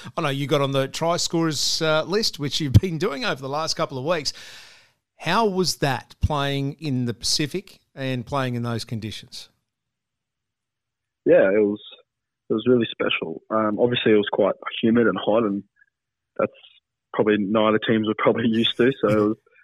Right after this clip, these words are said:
Speaker 2: probably a bit more of an advantage to us considering we're from Brisbane and they're from, you know, Auckland. It's probably a bit cooler. Uh, but for us, you know, it was great. We had Jordy Petaia playing his fiftieth game in front of family that he hadn't seen in, in, you know, a decade.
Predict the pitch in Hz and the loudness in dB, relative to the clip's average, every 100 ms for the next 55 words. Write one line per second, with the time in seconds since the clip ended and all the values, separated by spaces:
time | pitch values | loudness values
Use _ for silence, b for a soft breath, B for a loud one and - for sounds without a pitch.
0 | b _ 123 117 117 117 123 120 120 113 | b _ 2 4 2 2 4 6 6 4
1 | 110 107 110 104 - 107 107 - 117 107 | 2 2 2 0 0 0 0 -4 -4 -2
2 | 107 104 101 107 104 104 - 104 117 110 | 0 -2 -2 -4 -4 -6 -6 -4 -2 -2
3 | 107 104 101 - 98 - 101 101 107 _ | -2 -4 -8 -8 -8 -8 -8 -8 -10 _
4 | _ _ _ - 101 - 107 113 110 104 | _ _ _ -10 -4 -2 0 0 -2 -2
5 | 107 104 98 - 113 110 120 - _ _ | -2 0 0 0 2 2 0 -4 _ _
6 | _ 107 107 107 - 120 113 - _ - | _ 0 2 0 2 4 4 2 _ -6
7 | 101 104 120 110 - 101 120 107 110 107 | -4 -2 0 -2 0 0 2 2 2 -2
8 | - b b - 110 117 117 - 113 123 | -10 b b -2 2 4 2 0 2 4
9 | 123 - 117 110 - 120 - 110 - 107 | 4 2 0 0 -2 -2 0 -2 2 2
10 | 110 110 107 104 110 104 - 110 110 110 | 4 2 0 0 0 0 0 0 2 2
11 | 104 104 107 104 - 110 110 104 101 _ | 2 2 -2 -2 -2 0 0 0 -4 _
12 | _ - 110 104 104 104 104 104 107 117 | _ -6 -4 -2 -2 0 0 0 0 2
13 | 110 | 2